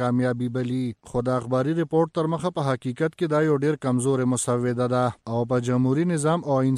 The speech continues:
سازۍ باندې کارکوونکي ملکي او نړیوالې ادارې دغه مسوده په ناقصترینه قوانینو کې شماري. په دې هکله د کینیډي یو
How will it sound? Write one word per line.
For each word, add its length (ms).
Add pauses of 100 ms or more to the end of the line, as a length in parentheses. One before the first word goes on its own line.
سازۍ 400
باندې 280
کارکوونکي 680
ملکي 320
او 60
نړیوالې 640
ادارې 420
دغه 220
مسوده 520
په 140
ناقصترینه 760
قوانینو 500
کې 220
شماري. 380 (300)
په 140
دې 180
هکله 300
د 100
کینیډي 460
یو 100